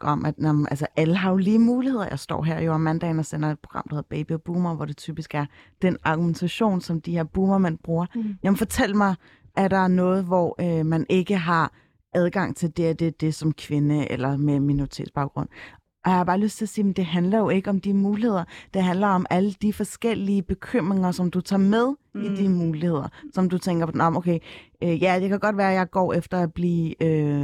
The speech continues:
Speaker 1: hvad det hedder, journalist, men jeg skal stadig også godt, øh, bruge min tankevirksomhed på, at, øh, der er rigtig mange,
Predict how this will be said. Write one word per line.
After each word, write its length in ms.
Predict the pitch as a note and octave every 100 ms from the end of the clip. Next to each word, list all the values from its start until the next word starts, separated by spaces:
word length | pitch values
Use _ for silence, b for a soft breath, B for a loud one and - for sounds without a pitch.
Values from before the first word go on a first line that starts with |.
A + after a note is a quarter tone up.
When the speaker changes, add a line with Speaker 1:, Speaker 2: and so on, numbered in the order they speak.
| -
Speaker 1:
hvad 100 | E3
det 20 |
hedder, 240 | D#3 D#3 D3
journalist, 440 | E3+ D#3+ E3 F3 - B -
men 100 | F3
jeg 120 | E3+
skal 140 | - E3+
stadig 480 | - F3 F#3+ F#3+
også 160 | E3+ E3+
godt, 220 | G3 F3+ - F#3+
øh, 260 | F3+ D#3+
bruge 420 | D3 - F#3 F3+
min 160 | F3+ F3
tankevirksomhed 680 | - D#3+ E3+ F3 E3 E3+ D#3+
på, 320 | - F#3+ E3+ B B _
at, 300 | F3 E3 - F3+
øh, 240 | E3+ E3 E3
der 40 |
er 120 | D3+ F3+
rigtig 240 | F3 F#3+
mange, 420 | E3 D3+ E3+ F#3